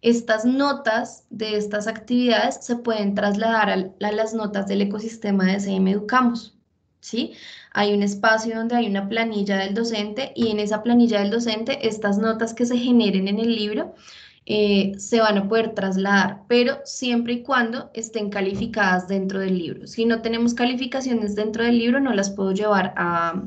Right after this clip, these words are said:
Educamos, ¿listo? ¿Dónde encontramos estas actividades? Les recuerdo, unidades, cada unidad va a tener ritmos de aprendizaje.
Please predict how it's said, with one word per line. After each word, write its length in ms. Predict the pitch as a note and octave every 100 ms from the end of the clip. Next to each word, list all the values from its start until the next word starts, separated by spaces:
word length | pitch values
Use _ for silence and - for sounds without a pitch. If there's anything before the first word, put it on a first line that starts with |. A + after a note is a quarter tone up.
| -
Educamos, 680 | F#3+ F#3+ F#3+ D3 - - - -
¿listo? 540 | - F#3 - D#4+ - - _ _ _ _ _ - - - - - -
¿Dónde 320 | C4+ C#4 C#4+
encontramos 500 | D#4+ D#4+ D4+ B3+ A#3+
estas 220 | - B3+
actividades? 640 | C4+ - C#4 B3 A3+ E4 -
Les 180 | A#3+ A#3
recuerdo, 760 | G#3+ - A3+ A3+ C#4 F#4 - - - _
unidades, 840 | A3+ A3+ G#3+ G#3 G#3 A3 F4 - -
cada 320 | C4 B3 A#3+
unidad 460 | B3 C4+ A#3+ A#3+ G4+ - _ _
va 200 | A#3 G#3+
a 120 | G#3 G3+
tener 380 | G3+ G#3+ C#4 -
ritmos 440 | A#3+ A3+ G#3+ G3+ G3
de 60 |
aprendizaje. 640 | G3 G3+ G3+ G3+ G3 -